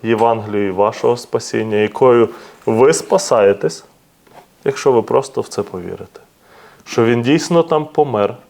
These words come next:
ради наших гріхів, що він дійсно був похований, і він воскрес третього дня. Цього достатньо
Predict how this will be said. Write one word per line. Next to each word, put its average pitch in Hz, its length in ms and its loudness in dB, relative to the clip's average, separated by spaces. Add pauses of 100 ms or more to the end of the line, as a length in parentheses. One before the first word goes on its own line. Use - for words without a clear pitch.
(200)
ради 107 260 -2
наших 110 460 -6
гріхів, 95 420 -14 (480)
що 135 200 0
він 131 180 4
дійсно 123 420 0
був 104 280 -4
похований, 120 680 0 (1040)
і 127 80 2
він 123 180 2
воскрес 107 560 0
третього 92 500 -2
дня. - 240 -20 (1120)
Цього 98 280 2
достатньо - 580 -6